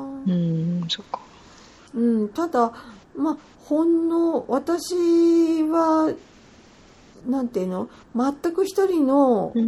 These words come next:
Speaker 2: 行動は二泊だけだったから、
Speaker 1: うんうん。
Speaker 2: その前何泊も自分、なんて、家を離れて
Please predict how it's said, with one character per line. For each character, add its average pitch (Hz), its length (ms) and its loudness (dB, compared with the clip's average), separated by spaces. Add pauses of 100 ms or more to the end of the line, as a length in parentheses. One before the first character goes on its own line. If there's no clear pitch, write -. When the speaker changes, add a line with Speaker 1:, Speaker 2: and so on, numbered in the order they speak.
Speaker 2:
行 262 240 -4
動 262 300 -2
は 262 320 4
二 - 260 -8
泊 269 240 -2
だ 180 140 -4
け 233 120 -2
だ 220 120 -2
っ 190 40 -8
た - 140 -14
か 156 120 -10
ら、 208 280 2
Speaker 1:
う - 20 0
ん - 40 2
う 214 40 4 (100)
ん。 190 340 0 (340)
Speaker 2:
そ 311 240 0
の 320 160 2
前 320 420 2
何 285 240 0
泊 226 720 -2
も 233 400 2 (320)
自 240 80 -2
分、 233 580 0 (480)
な 240 240 -2
ん 214 80 -4
て、 202 320 -6 (140)
家 226 300 -4
を 285 60 2
離 277 280 -2
れ 190 120 -2
て 220 280 -2